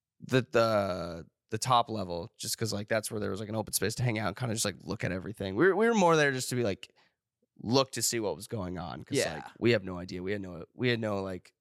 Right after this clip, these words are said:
Speaker 1: expectations. And behind us, like, up in, like, the balcony area is, like, it's, like, super dark, but, like, you know there's something back there. And so, like, got a little adventurous and then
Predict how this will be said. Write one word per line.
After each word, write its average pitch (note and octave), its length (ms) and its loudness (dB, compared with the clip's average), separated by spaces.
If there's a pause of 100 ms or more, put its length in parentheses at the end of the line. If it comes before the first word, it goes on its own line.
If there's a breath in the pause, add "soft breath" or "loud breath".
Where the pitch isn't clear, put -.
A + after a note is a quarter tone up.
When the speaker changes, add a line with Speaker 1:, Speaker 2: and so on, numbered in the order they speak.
Speaker 1:
expectations. G2+ 840 -4 (600 soft breath)
And A#2+ 540 2 (580)
behind F#3+ 540 6
us, D3 260 6
like, B2+ 160 0 (140)
up C3+ 240 2
in, C#3 160 4
like, A#2+ 240 0
the A#2 80 -2
balcony A#2 480 0
area G2 340 0 (140)
is, B2 160 2
like, G#2 240 -4
it's, - 100 -6
like, - 80 -10
super A#3+ 440 4 (100)
dark, G#2+ 340 4
but, A#2 80 0
like, F#2+ 200 0
you D3+ 80 -2
know B2+ 280 2
there's A#2 160 -6
something - 320 -6
back F#2+ 280 -6
there. C2 240 -2 (480 soft breath)
And C#3 140 4
so, C3+ 260 8
like, G#2+ 360 -2 (1300)
got A#2+ 140 6
a - 20 6
little A2 140 4
adventurous A2 580 -2
and A2+ 80 2
then F2 260 -2